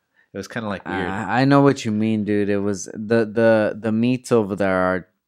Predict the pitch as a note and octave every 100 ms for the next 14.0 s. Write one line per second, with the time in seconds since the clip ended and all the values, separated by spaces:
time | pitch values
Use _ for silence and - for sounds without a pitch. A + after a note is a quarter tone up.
0 | _ _ D#2+ F#2+ G#2+ G2+ A2 A2 - F#2
1 | - D#2+ F2 F2 F2 F#2 - _ _ -
2 | G#2+ - G2 F#2+ G2 F#2+ F#2 F2+ F2+ E2+
3 | F#2+ - E2 D#2 - _ _ _ - D#2+
4 | E2 - _ - _ - G#2+ G#2 G#2 F2+
5 | G#2+ G#2+ A2 A#2 A2+ - - G#2+ G2 -
6 | C3 A#2+ G#2 F#2+ - A2+ A#2+ G2+ F#2+ D#2+
7 | G2 F#2+ F#2 E2+ F2+ - F#2 G2+ - G#2
8 | G2 - G2 G#2+ B2 G#2 - - - F#2
9 | F2+ E2+ - - G#2 F#2+ F2 F2 _ -
10 | G2 F#2+ F#2+ F2 - _ - A2 - G2+
11 | G2 - A2+ A2 G#2 A2 G2+ F2+ G2+ A2+
12 | A#2+ F2 E2 - _ F2+ E2 F2 - G#2+
13 | G#2+ G2 F#2+ G2+ G#2 - G2+ G2 F#2 F#2